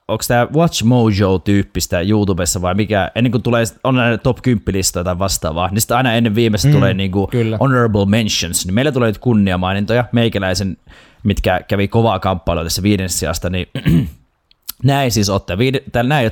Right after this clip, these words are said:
Speaker 1: ole listalla virallisesti, nämä on kunniamainintoja. Hyvät pahat rumat vuodelta kuusikymmentäkuusi, The Departed vuodelta kaksituhatta kuusi ja Tulikärpäsiä puutarhassa vuodelta tuhat yhdeksänsataakahdeksankymmentäkahdeksan. Nämä kävi tiukkaa kamppailua tästä viidennestä sijasta,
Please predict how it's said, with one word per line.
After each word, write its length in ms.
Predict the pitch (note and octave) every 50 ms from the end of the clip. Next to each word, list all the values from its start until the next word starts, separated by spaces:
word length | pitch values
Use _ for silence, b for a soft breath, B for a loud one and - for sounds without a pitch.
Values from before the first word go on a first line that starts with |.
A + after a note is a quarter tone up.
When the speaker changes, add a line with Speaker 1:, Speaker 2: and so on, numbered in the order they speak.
| - -
Speaker 1:
ole 100 | F2 F#2
listalla 300 | B2+ C3 - A2+ F#2+ G2+
virallisesti, 460 | B2+ D3 D3 C3+ A#2+ A2+ - B2 A2
nämä 120 | - A2+ A2
on 60 | G#2
kunniamainintoja. 800 | - A#2+ G#2+ G2+ G2 F2+ F#2 F2 E2+ F2 E2+ D#2+ - E2 E2+ E2+ - _ -
Hyvät 240 | D3+ D#3+ C#3+ - -
pahat 200 | G#2+ G2+ F#2+ -
rumat 380 | - D3+ D3 B2+ A#2 - -
vuodelta 200 | A2 G2 F#2+ F#2+
kuusikymmentäkuusi, 760 | - - G#2+ G2+ - - - - - E3+ D#3 C3 A#2 - - B B B B B B B
The 100 | C#3+ B2+ G#2+
Departed 500 | C3 A#2 D3 D3+ D3+ C3 A2+ G#2 G#2 - -
vuodelta 200 | A2 G#2+ G2+ G2
kaksituhatta 440 | - C3 B2+ - - A#2 G2+ - G2+
kuusi 440 | - - G#2 G2+ G2+ F#2+ - - F#2+
ja 220 | G2 G2 G2 - - _ _ _ -
Tulikärpäsiä 680 | D#3+ D#3+ D#3 C3+ - A2+ A2 G#2+ - - - A2 G2
puutarhassa 840 | - - C3 A2+ G2+ - F#2+ F2+ F2 E2 F2+ E2+ - - A2+ G2 - -
vuodelta 220 | G2+ G2 F#2+ F#2+ E2+
tuhat 160 | F2+ F2 -
yhdeksänsataakahdeksankymmentäkahdeksan. 1120 | G#2 G#2 F#2 - F#2 E2+ - G2+ F#2+ F2 - - - G2+ G2 F2 D#2 - - F#2+ F2 E2 - B B B B B B
Nämä 180 | B2+ D3+ D3+ -
kävi 200 | B2 A2 G#2+ G2+
tiukkaa 400 | - B2 G#2+ F2+ - - E2+ F2
kamppailua 500 | B2 B2+ B2+ G#2 - - G2 G2 F#2+ F#2
tästä 220 | F#2+ - - F#2+
viidennestä 340 | G#2+ G#2+ G2+ F#2+ F#2 - -
sijasta, 380 | - F#2+ F2 - - - F2+